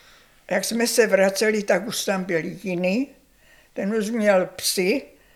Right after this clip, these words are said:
a teď my jsme nevěděli, jak se dostat zpátky. Vím, že tehda tam nějaká paní, která bydlela jako na straně protektorátu, kousek od toho, tak nás vedla vrchem asi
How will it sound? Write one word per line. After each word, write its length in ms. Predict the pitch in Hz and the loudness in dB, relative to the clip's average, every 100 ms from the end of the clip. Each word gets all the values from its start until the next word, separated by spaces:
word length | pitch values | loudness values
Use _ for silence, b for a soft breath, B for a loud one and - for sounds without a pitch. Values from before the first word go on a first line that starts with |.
| b b b | b b b
a 120 | - 175 | -8 -2
teď 220 | 196 180 | 0 0
my 140 | 202 | -4
jsme 240 | 185 208 196 | -4 -2 0
nevěděli, 580 | 190 190 185 196 180 | 2 0 -4 -2 -2
jak 220 | 175 175 175 | -2 -2 -2
se 160 | 180 | -6
dostat 480 | 175 170 - 170 165 | -4 -6 -4 -6 -6
zpátky. 520 | - 170 160 - - 247 | -8 -8 -8 -12 -16 -12
Vím, 280 | 185 202 220 | -8 -4 -4
že 300 | 233 202 202 B B B B | -2 -2 -4 B B B B
tehda 460 | - 185 196 196 196 | 0 2 4 2 0
tam 380 | 208 180 202 | -2 -2 -2
nějaká 420 | 190 196 214 202 190 | -2 -2 -4 -2 -4
paní, 380 | 190 190 202 208 | 0 0 0 -2
která 380 | - 202 208 | 0 2 2
bydlela 640 | 190 202 214 196 196 180 208 B B B | 2 0 0 0 2 -2 -4 B B B
jako 280 | 208 202 208 | -4 0 0
na 120 | 196 | 0
straně 440 | 190 202 202 202 | -2 -2 0 0
protektorátu, 1040 | 208 185 175 175 165 - 170 170 160 - 196 | 0 2 2 2 -4 0 0 0 -2 -6 -8
kousek 540 | - 196 165 - 175 | 0 0 0 -4 -4
od 140 | - - | -4 -4
toho, 320 | 170 160 175 208 B B B B B B B - | -4 -2 -4 -6 B B B B B B B -2
tak 200 | 208 202 | 0 0
nás 320 | 233 220 208 | 0 0 0
vedla 580 | 208 214 226 220 240 277 B B B | 0 2 2 2 2 -2 B B B
vrchem 440 | 202 196 - 220 233 | -2 -2 4 2 2
asi 340 | 202 - 214 | -2 -2 -6